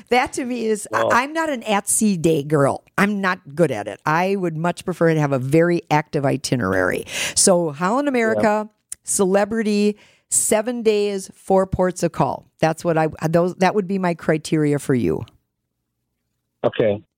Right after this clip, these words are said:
Speaker 2: Um, and do, do those usually leave out of, uh, Fort Lauderdale, Miami, or?
Speaker 1: All of the above. They can leave, those can leave out of
Speaker 2: Okay.
Speaker 1: Fort Lauderdale.
Speaker 2: Mm-hmm.
Speaker 1: Those can leave out of, sometimes because you're going to be looking to do that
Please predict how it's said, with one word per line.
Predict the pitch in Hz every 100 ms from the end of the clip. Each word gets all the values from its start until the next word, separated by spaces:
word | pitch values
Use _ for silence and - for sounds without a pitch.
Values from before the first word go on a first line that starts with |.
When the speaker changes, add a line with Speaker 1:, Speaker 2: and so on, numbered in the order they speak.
| _ _ _ _ _ _ -
Speaker 2:
Um, | 135 123 123 -
and | 139 135 135 _
do, | - 151 - _ -
do | 131
those | 123 139 143
usually | 147 143 147 135
leave | 117 131 131
out | 120 120
of, | 107 113
uh, | 107 101
Fort | 127 104
Lauderdale, | 117 139 139 139 143 139
Miami, | 113 107 113 135 147 143 151 -
or? | 123 104 98 92 _ _ _ -
Speaker 1:
All | 190 208
of | 226 202
the | 214
above. | 180 175 120 _
They | 170 190
can | 220 190
leave, | 202 202 185
those | 185 180
can | 196 185
leave | 190
out | 185 180
of |
Speaker 2:
Okay. | 202
Speaker 1:
Fort | 190 175
Lauderdale. | 170 175 185 214 233
Speaker 2:
Mm-hmm. | 226
Speaker 1:
Those | 190 180
can | 196 175
leave | 180
out | 175
of, | 165 - -
sometimes | - - 262 277 294 285 262
because | - 214 - 202 175
you're | 180 202 214
going | 208 220 220
to |
be | 190 185
looking | 175 190 202 196
to | -
do | 156 165 190 190 180
that | 170 160